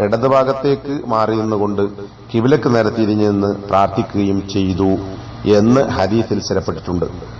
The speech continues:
അപ്പോൾ വലത്തോട്ടും ഇടത്തോട്ടും മാറിയാണ്, ആ, മാറി നബി സല്ലല്ലാഹു അലൈഹി വസല്ലം പ്രാർത്ഥിച്ചിട്ടുണ്ട്.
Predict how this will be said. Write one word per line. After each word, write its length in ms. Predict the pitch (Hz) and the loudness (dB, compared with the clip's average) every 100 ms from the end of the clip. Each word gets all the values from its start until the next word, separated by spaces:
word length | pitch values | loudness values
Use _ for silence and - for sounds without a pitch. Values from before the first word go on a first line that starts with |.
| - - - - | -16 -16 -16 -4
അപ്പോൾ 520 | - 127 139 127 139 139 - - - - - | 2 4 2 0 -10 -14 -20 -20 -20 -20 0
വലത്തോട്ടും 640 | 113 110 120 147 156 160 123 | 2 2 2 2 2 -2 0
ഇടത്തോട്ടും 580 | 113 117 123 139 147 | 0 2 2 2 2
മാറിയാണ്, 500 | 110 101 101 95 92 95 92 92 - - - - | 2 2 2 2 0 -4 -10 -16 -20 -20 -20 -4
ആ, 40 | 104 | 0
മാറി 240 | 104 107 | 4 4
നബി 100 | 131 | 2
സല്ലല്ലാഹു 220 | 110 104 | 0 0
അലൈഹി 200 | 113 113 | 2 2
വസല്ലം 180 | 110 107 | 2 0
പ്രാർത്ഥിച്ചിട്ടുണ്ട്. 600 | 104 101 104 104 101 104 | 2 2 0 -4 -2 0